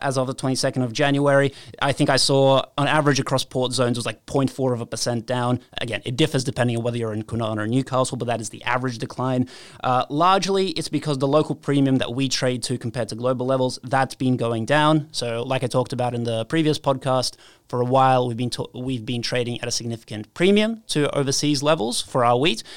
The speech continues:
That's been declining, and it's continued to decline over the last week as seasonal conditions, uh, continue to improve or stay improved. Uh, and of course, in W A, we're all aware that it, it is still, uh, significantly dry, so I thought I'd just note it there.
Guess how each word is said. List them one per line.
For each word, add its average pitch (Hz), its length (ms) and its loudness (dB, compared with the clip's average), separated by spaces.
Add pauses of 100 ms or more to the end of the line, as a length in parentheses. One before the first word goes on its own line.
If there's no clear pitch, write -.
(160)
That's 139 180 0
been 123 220 -4
declining, 147 560 2
and 123 160 -6
it's 120 100 -8
continued 120 380 -6
to - 100 -12
decline 113 520 -8 (320)
over 110 340 -4 (160)
the 117 100 -8
last 104 540 -6
week 147 400 -4
as 127 180 0
seasonal 113 320 -4
conditions, 110 640 -6 (220)
uh, 107 320 -4 (100)
continue 214 440 0
to 202 120 0
improve 196 320 2
or 117 140 0
stay 135 260 0
improved. 113 560 -4 (140)
Uh, 110 240 -2
and 120 100 -4
of 113 80 -12
course, 120 240 -2
in 113 80 -2
W 113 380 -2
A, 113 140 -2
we're 117 260 -4
all 120 100 -2
aware 107 280 -4
that 107 180 -6
it, 110 100 -6
it 117 100 -6
is 113 120 -4
still, 107 320 -8 (180)
uh, 110 160 -16
significantly - 540 -10
dry, 101 240 -6
so 104 160 -8
I - 20 -14
thought 107 140 -8
I'd 107 100 -8
just 104 140 -12
note 104 180 -6
it 101 140 -10
there. - 180 -8